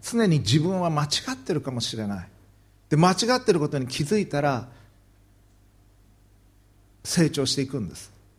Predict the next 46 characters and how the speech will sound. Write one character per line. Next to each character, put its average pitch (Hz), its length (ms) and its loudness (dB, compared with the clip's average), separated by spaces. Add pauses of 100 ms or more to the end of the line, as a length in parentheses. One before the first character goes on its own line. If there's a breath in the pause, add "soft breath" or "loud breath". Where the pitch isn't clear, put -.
(100)
そ 147 140 0
し - 100 -2
た 143 60 -4
ら 123 60 -6
正 151 320 2
し - 100 -2
い - 20 -2
こ 123 120 -6
と 113 100 -4
を 113 40 0
受 110 120 -6
け 135 60 -2
入 120 80 0
れ 110 60 -2
て 85 120 -10
い 80 40 -12
く。 - 100 -20 (1160)
常 233 340 -2
に 180 300 -2
こ 160 180 0
れ 175 80 2
で 175 100 0
正 165 320 -4
し - 100 -6
い 202 40 -4
ん 180 100 -2
だ 127 100 0
ろ 117 100 -2
う 107 40 -6
か 104 160 -12
と - 80 -8
い 127 60 -2
う - 20 -4
こ 131 100 -6
と 123 100 -6
を - 60 -8
問 185 240 2
い 175 40 -2
続 175 280 -6
け 185 140 -4
る 139 100 -2
と - 100 -10
い 90 60 -6
う 76 60 -10
こ - 100 -20
と。 - 100 -20